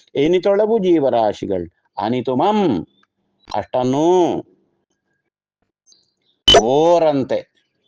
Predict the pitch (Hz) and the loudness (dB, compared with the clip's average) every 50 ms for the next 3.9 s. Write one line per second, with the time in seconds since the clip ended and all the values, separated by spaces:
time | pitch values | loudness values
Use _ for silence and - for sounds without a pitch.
0 | _ _ _ _ _ _ - 113 117 127 156 185 160 - 175 156 151 143 139 127 | _ _ _ _ _ _ -6 -4 -2 0 0 -2 -2 -2 -4 -4 -2 -2 -2 -2
1 | 120 113 110 - - 135 113 104 101 - - - - - 87 90 98 113 131 143 | -2 -4 -4 -4 -6 -6 -4 -4 -6 -6 -10 -16 -18 -14 -10 -6 -2 0 0 2
2 | 151 160 165 175 180 190 190 196 196 190 - 202 190 - 185 180 175 175 175 147 | 2 4 4 4 4 4 4 2 0 0 -2 -4 -4 -2 -2 -2 -2 -2 -2 -2
3 | 147 127 - _ _ - 107 110 117 123 123 151 156 156 143 113 85 71 | -4 -6 -8 _ _ -6 -4 -2 -2 -2 -2 -2 0 0 -2 -2 -4 -8